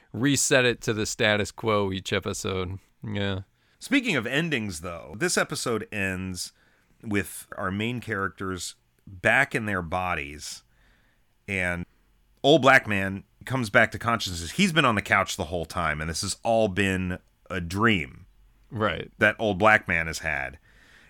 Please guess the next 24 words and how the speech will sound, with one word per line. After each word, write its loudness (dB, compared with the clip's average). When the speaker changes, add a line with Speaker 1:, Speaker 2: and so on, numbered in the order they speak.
Speaker 2:
And 2
he 0
wakes 0
up, 0
much 4
like 4
the 0
Wizard 2
of 0
Oz, 6
and -8
says, -8
"I -8
had -6
a -4
dream, -2
and 0
you 4
were 2
there, 4
and 0
you 4
were 0
there." -2